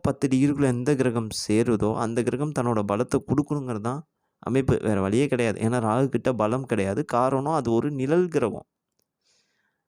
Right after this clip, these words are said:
ஓகேங்களா? So இந்த இடத்துல திக்பலம் பெற்ற குருவோட காரகத்துவத்தையும் குருவோட ஒன்பதாம் வீடு, பன்னெண்டாம் வீட்டோட ஆதிபத்தியத்தையும் ராகு எடுத்திருக்கார். இப்படி எடுத்திருக்கக்கூடிய ராகு மேஷத்துல இருக்கார். மேஷத்துல இருக்கக்கூடிய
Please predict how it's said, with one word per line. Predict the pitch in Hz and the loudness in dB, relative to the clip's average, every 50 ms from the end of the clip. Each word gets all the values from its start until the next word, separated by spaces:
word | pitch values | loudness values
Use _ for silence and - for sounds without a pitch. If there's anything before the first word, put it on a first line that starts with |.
| _ _ _ - | _ _ _ -14
ஓகேங்களா? | - - - 123 110 98 98 98 90 - _ _ - | -10 -6 -2 -2 -2 -2 -2 -4 -6 -6 _ _ -14
So | - - 139 135 120 123 156 214 - _ _ _ _ _ _ - | -6 0 2 2 2 2 0 -4 -8 _ _ _ _ _ _ -6
இந்த | 131 151 160 160 | -4 -2 0 2
இடத்துல | 156 147 156 147 - 160 160 160 156 151 - 104 | 2 0 0 -2 -2 -2 -2 -2 -2 -2 -4 -4
திக்பலம் | 110 117 117 - - 165 165 165 147 147 | -2 -2 -2 -2 0 0 0 0 0 -2
பெற்ற | 131 - - 139 143 131 | -4 -2 0 0 0 0
குருவோட | 123 117 120 123 123 123 117 107 101 98 104 135 139 - _ - | 0 0 0 2 2 2 2 2 2 0 0 -2 -4 -8 _ -4
காரகத்துவத்தையும் | - 117 127 139 143 131 127 101 - 101 95 - - 90 87 95 127 160 - _ _ _ _ _ _ _ - | -2 0 0 0 0 0 -2 0 0 0 0 0 -2 -4 -6 -6 -6 -10 -14 _ _ _ _ _ _ _ -12
குருவோட | - 120 143 156 170 180 175 147 131 139 143 | -2 2 4 4 6 6 4 4 4 2 0
ஒன்பதாம் | - 110 113 120 139 143 156 156 147 131 | 0 -2 -2 0 0 0 0 0 0 -2
வீடு, | 127 123 147 - | -2 -2 -2 -2
பன்னெண்டாம் | - 110 110 120 123 127 123 117 | -2 -2 -2 -2 -2 -4 -4 -4
வீட்டோட | 110 92 - 101 95 95 | -6 -4 -4 -2 -2 0
ஆதிபத்தியத்தையும் | 95 101 113 113 110 101 - - 92 - - 107 127 117 | -2 -2 -4 -4 -6 -6 -6 -6 -8 -6 -6 -6 -4 -2
ராகு | 104 104 104 110 | -2 -2 -2 -4
எடுத்திருக்கார். | 95 101 98 - - - - - 78 - _ _ _ _ _ _ - 104 | -4 -6 -6 -6 -8 -10 -10 -10 -10 -10 _ _ _ _ _ _ -18 -12
இப்படி | 101 - 139 135 123 123 | -8 -6 -4 -2 0 0
எடுத்திருக்கக்கூடிய | 123 127 147 - 180 160 - 156 139 - - 107 101 101 | 0 0 -2 -4 -4 -2 -2 -4 -4 -2 -2 0 0 0
ராகு | 95 98 98 95 95 98 110 - - - | 0 0 -2 -4 -4 -6 -8 -8 -10 -8
மேஷத்துல | 127 135 147 156 - 151 - - 107 92 | -4 -4 -4 -2 -4 -6 -8 -8 -6 -6
இருக்கார். | 85 - 92 - - - - _ _ _ _ _ _ _ _ _ _ _ _ _ _ _ _ - | -8 -8 -10 -12 -12 -12 -14 _ _ _ _ _ _ _ _ _ _ _ _ _ _ _ _ -4
மேஷத்துல | 123 143 160 185 196 - - 190 185 - - 175 156 156 143 | 0 2 4 4 4 4 2 2 2 0 0 2 2 4 4
இருக்கக்கூடிய | 139 131 123 - 139 135 - - 117 120 120 120 110 | 2 2 0 0 -2 -2 -2 0 0 0 0 2 2